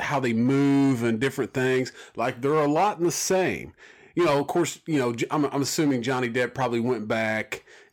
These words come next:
and, you know, kinda wanted to pay homage or whatever to, to him and, and kinda mimic some of his, some of his movements. So I'm sure that's where he got a lot of his, but I mean, he was,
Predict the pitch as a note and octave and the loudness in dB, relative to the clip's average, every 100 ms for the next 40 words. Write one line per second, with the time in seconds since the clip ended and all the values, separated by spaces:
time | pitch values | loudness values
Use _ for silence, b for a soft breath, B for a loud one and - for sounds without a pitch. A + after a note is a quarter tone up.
0 | - A#2 A#2 B2 A#2 A2+ A2+ C3+ B2+ A#2+ | -8 -4 0 0 0 0 0 -2 -2 -2
1 | A#2 B2 A#2 A2 A#2 G#2+ G#2 G#2 G2 - | -2 -2 -2 -2 -4 -2 -4 -6 -10 -20
2 | _ _ - C3 A#2 A#2 A2 G#2 - G#2 | _ _ -8 -4 -2 -2 -4 -8 -14 -20
3 | - F2+ G#2+ A2 A2 A#2 G#2+ A2 A2+ A2+ | -14 -8 -4 -2 0 0 -2 -2 0 0
4 | G#2+ G#2+ - A#2+ G#2+ G2+ G2+ - _ - | -2 -6 -2 -2 -2 -4 -8 -16 _ 0
5 | G3 D3+ A#2+ A2+ A2 A#2+ - B2+ B2+ D3+ | 2 2 0 -2 -2 -2 -4 -6 -2 -2
6 | B2+ A#2 B2+ C#3+ B2 A2+ - B B B | 0 0 2 2 0 -2 -10 B B B
7 | - - D3 B2+ A#2+ B2+ A#2+ A2+ - - | -10 -2 0 2 2 2 2 0 -4 -8
8 | B B B - - D#3+ C#3+ A#2+ B2+ F3 | B B B -4 0 2 2 0 2 2
9 | D3+ A#2 A#2 - C3 A#2+ - D#3+ C3+ - | 0 -2 -4 -2 -2 -2 0 0 0 0
10 | C3 A#2+ A#2+ A2+ G#2+ G2+ F#2+ E3 E3+ A#2 | -2 0 0 -2 -2 -4 -2 0 2 0
11 | A2 A2+ A2+ A2+ E3+ D#3+ B2+ G#2 | 0 -2 0 0 0 0 -2 -4